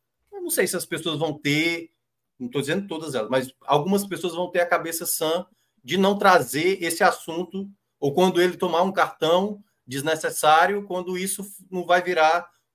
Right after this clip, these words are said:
uma espécie de muleta, sabe? Pra essas pessoas dizer assim, ó, tá vendo? Tá aí o cara aí que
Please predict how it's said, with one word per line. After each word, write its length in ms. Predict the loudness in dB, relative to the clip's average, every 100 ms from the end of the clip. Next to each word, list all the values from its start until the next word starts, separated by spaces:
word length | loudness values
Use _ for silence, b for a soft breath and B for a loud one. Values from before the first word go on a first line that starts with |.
| _
uma 160 | -4
espécie 480 | -2 2 2 2 0
de 440 | -6 -6 -4 -4 -4
muleta, 400 | -2 0 -2 -2
sabe? 200 | -6 -6
Pra 120 | -6
essas 180 | -6 -8
pessoas 320 | -10 -8 -8
dizer 140 | -8
assim, 140 | -6 2
ó, 280 | 4 4 -2 _ _ _
tá 100 | -2
vendo? 420 | 0 0 0 -4
Tá 100 | -6
aí 140 | -6 -6
o 60 | 0
cara 260 | 2 4
aí 220 | 2 -2 -6
que 400 | -8 -8 -8